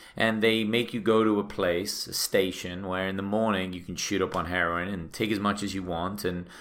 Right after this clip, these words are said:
all the rest of it, and they don't even encourage you to take less, they just give you what you need. And then they give them, these heroin addicts, other help to sort their life out.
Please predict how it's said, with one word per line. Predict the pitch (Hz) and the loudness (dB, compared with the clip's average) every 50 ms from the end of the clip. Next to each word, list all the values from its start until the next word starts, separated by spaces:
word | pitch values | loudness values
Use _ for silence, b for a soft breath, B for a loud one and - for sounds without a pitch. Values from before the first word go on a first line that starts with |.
| B B B B - | B B B B 2
all | 110 117 120 | 4 6 6
the | 117 98 | 6 6
rest | 90 82 85 - - | 6 4 2 0 -2
of | - 87 | -2 0
it, | 90 101 104 - | 0 0 0 0
and | 95 95 | -2 -2
they | 95 | 2
don't | 92 110 120 123 | 4 4 4 4
even | 120 113 110 104 | 4 2 2 0
encourage | 101 92 - - - 107 104 101 98 90 | 0 -2 -2 2 4 4 4 4 2 0
you | 95 92 | -2 -2
to | 87 | -2
take | 85 - - 101 95 95 | -2 0 0 0 0 0
less, | 90 85 80 85 95 104 - | 0 0 0 0 0 0 -2
they | - 95 87 | -2 -4 -4
just | - 98 92 - - - - | -4 -4 -4 -4 -4 -4 -2
give | - 90 87 | -2 -2 -2
you | 95 98 98 | 0 0 2
what | 95 98 90 | 4 4 4
you | 87 87 | 4 2
need. | 87 87 90 87 82 85 - - B B B B B B B B - | 2 2 0 -2 -2 -4 -6 -8 B B B B B B B B 0
And | 120 127 131 131 | 2 4 4 6
then | 135 135 135 | 6 6 6
they | 135 135 | 6 6
give | 127 - 127 127 120 113 | 6 6 6 4 4 4
them, | 107 131 131 127 127 127 127 123 117 104 | 4 4 4 4 2 0 -2 -4 -4 -4
these | 104 123 120 113 110 | -2 -2 0 0 2
heroin | 135 135 131 131 123 110 107 | 2 4 6 6 6 6 6
addicts, | 104 101 101 104 104 - - - | 4 4 2 0 -2 -4 -2 2
other | 113 123 123 107 113 107 | 4 4 6 6 4 2
help | 117 131 131 117 95 80 - - | 4 4 4 4 4 2 0 -4
to | - 95 | -4 -4
sort | - - 117 107 101 92 | -2 2 2 2 2 2
their | 98 95 | 2 4
life | 92 101 104 110 113 - 135 | 6 6 6 6 4 4 4
out. | 131 135 143 160 156 B B | 4 4 4 2 0 B B